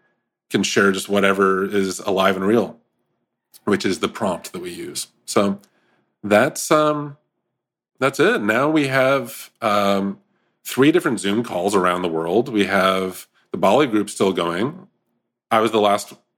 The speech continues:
like, of, of Di and I, I left Bali second. And so, uh, made sure that, that I, I put some people in charge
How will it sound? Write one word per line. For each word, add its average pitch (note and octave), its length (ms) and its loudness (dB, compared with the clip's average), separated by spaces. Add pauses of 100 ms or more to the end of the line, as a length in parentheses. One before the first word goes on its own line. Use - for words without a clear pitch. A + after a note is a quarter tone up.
(180)
like, G2 180 0
of, G2 180 0
of G2+ 140 -2
Di G2 180 2
and G2+ 100 2
I, F#2 320 0
I G#2+ 100 0
left F#2+ 320 -4
Bali F#2 400 -2 (280)
second. - 500 -4 (680)
And F#2+ 340 0
so, G2 400 2 (240)
uh, F#2 520 0
made G#2 160 0
sure G2+ 280 2
that, G2 560 -2 (120)
that G2 160 2
I, F#2 380 -2
I F2+ 80 -2 (460)
put G2+ 140 -2
some G#2+ 100 -2
people G2+ 220 2
in F#2+ 80 2
charge A2 680 0